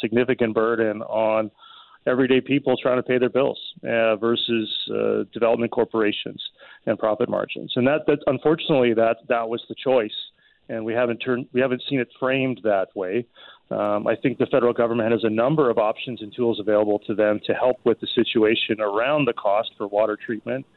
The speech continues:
and wastewater treatment that, uh, we haven't seen so far. And, uh, they also have a lot of options in which that they want to help build housing, such as construction financing, for example,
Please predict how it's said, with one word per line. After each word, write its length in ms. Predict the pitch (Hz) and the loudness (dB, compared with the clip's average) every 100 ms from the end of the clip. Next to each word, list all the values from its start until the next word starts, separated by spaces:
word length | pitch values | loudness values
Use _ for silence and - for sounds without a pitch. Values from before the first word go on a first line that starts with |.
| - - - | -20 -20 -8
and 140 | 117 101 | -6 0
wastewater 540 | 113 - 117 107 107 | 0 2 2 2 0
treatment 420 | - 113 117 131 _ - - - | -4 -4 -2 -4 _ -20 -20 -2
that, 180 | 117 113 - | -2 -2 0
uh, 80 | 123 | 2
we 120 | 120 | 4
haven't 240 | 127 120 113 | 2 0 -2
seen 200 | 139 135 | -4 -2
so 140 | - 113 - | -2 -2 2
far. 320 | 131 104 85 _ - | 0 0 -4 _ -12
And, 300 | 117 113 104 | -6 -6 -2
uh, 60 | 113 | 0
they 140 | 120 | 2
also 280 | 135 143 135 | 2 2 0
have 100 | 120 | 2
a 60 | 117 | 4
lot 200 | 117 117 | 4 4
of 80 | |
options 440 | 110 110 - 123 113 | 2 0 -4 -12 -10
in 100 | 113 | -8
which 140 | 113 - | -8 -6
that 160 | 120 - | -8 0
they 140 | 120 | 2
want 200 | 117 113 | 4 2
to 40 | 104 | 2
help 240 | 120 123 | 0 0
build 180 | 113 107 | 2 2
housing, 440 | 107 127 120 113 127 _ - _ _ - | 0 -2 -2 -4 -8 _ -20 _ _ -2
such 180 | 120 113 - | -2 0 2
as 220 | 113 104 | 0 0
construction 500 | - 110 127 - 117 - | -6 -4 -4 -4 -8 -2
financing, 560 | 117 147 113 - 110 - | 0 0 -2 -6 -14 -6
for 140 | 107 | -6
example, 520 | 98 107 101 113 113 | -4 -4 -2 -2 -4